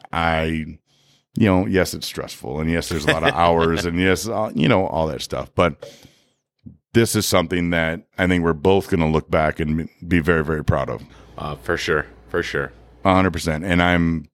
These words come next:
Speaker 1: proud to be here with you. And I would love to do some more things in the future with you, you know, just be a part of the overall future and the vision.
Speaker 2: Yeah, man. Yeah. I, you know, we, we,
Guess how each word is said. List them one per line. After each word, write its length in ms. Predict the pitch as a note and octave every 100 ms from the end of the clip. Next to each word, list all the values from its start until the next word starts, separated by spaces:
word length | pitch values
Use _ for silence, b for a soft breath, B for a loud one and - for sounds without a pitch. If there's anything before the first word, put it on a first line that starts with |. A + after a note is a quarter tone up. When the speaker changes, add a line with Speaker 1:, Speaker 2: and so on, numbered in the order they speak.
| -
Speaker 1:
proud 460 | - G2+ F#2+ F2+
to 60 | E2+
be 200 | D#2 E2
here 160 | E2 E2+
with 200 | F2+ F2
you. 280 | F#2 G2 - b b b _
And 140 | A2 A2+
I 60 |
would 100 | B2+
love 180 | A#2+ C3
to 60 | A#2
do 120 | A#2
some 160 | - A#2
more 140 | A#2
things 220 | A#2+ A#2
in 60 | A#2
the 60 |
future 320 | A2 B2+ B2 E2
with 140 | C#2
you, 160 | - - -
you 120 | F#2
know, 180 | F#2+ A2+
just 200 | G#2 A2+
be 100 | G#2+
a 60 |
part 240 | G#2+ G#2+ G#2+
of 260 | F#2 E2+ - B B B _ _ _ _ _
the 140 | -
overall 760 | D2+ G2+ F2+ F#2 F2+ F2 F2 E2+ _ _
future 500 | - G#2+ - G2+ G2
and 680 | E2+ D2 C#2 A#1+ - - - -
the 120 | F#2
vision. 560 | E2 G2+ F2+ G2 G2+ - _ B B -
Speaker 2:
Yeah, 180 | G2+ F#3
man. 300 | C3+ C#3 B2+
Yeah. 320 | A2+ D#3 C#3
I, 220 | G2+ G#2+
you 140 | D#2+ G#2+
know, 120 | F#2+
we, 240 | A2+ G#2
we, 420 | F#2 G#2 G#2+ G#2